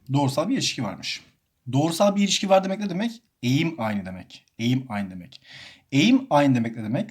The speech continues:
Unutma. Artış ve azalış miktarı aynı demek. Azalış miktarları aynı demektir. Tamam mı? Bunu unutma. Yani ne demek istiyorum ben sana burada? Bak, şunu demek istiyorum. Mesela diyelim ki, diyelim ki bir fonksiyon var.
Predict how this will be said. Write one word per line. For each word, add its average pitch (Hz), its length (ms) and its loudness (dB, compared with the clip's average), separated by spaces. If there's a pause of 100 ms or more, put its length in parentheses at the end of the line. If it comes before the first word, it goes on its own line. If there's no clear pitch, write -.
Unutma. 127 500 -2 (580)
Artış 135 680 0
ve 202 300 0
azalış 143 540 0
miktarı 135 520 2
aynı 110 260 4
demek. - 400 -18 (640)
Azalış 117 500 -6
miktarları 120 920 0
aynı 135 300 6
demektir. 92 420 -8
Tamam 190 260 0
mı? 104 160 -4
Bunu 131 120 6
unutma. 135 360 0 (520)
Yani 127 160 4
ne 196 80 4
demek 220 200 4
istiyorum 120 260 0
ben 110 80 -2
sana 104 240 -4
burada? 127 140 -2
Bak, 127 160 -2
şunu 175 180 0
demek 123 160 2
istiyorum. - 320 -14 (500)
Mesela 180 360 0
diyelim 190 260 2
ki, - 200 -10
diyelim 127 280 -2
ki - 140 -14 (720)
bir 226 100 -2
fonksiyon 214 460 4
var. 190 140 0